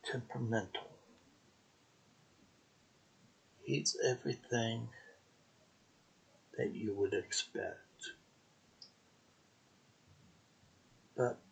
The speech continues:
the pig is loyal. You could always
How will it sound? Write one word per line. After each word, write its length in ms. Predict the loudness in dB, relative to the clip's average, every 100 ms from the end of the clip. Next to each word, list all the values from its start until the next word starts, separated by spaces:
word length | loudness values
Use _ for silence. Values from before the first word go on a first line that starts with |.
| -10
the 80 | -8
pig 500 | -4 -2 0 0 -4 -12 -16 -16 -20 -20 -20 -20 -20 -20 -20 -20 -20 -20 -20 -20 -8 -2
is 260 | -2 0
loyal. 440 | -2 -2 -4 -6 -8 -12 -20 -20 -20 -20 -20 -20 -20 -20 _ -20 -20 -20 -20 -20 -20 -20 -20 -20 -14 -4
You 140 | -4 -2
could 120 | -4
always 880 | 0 0 0 -2 -2 -4 -6 -6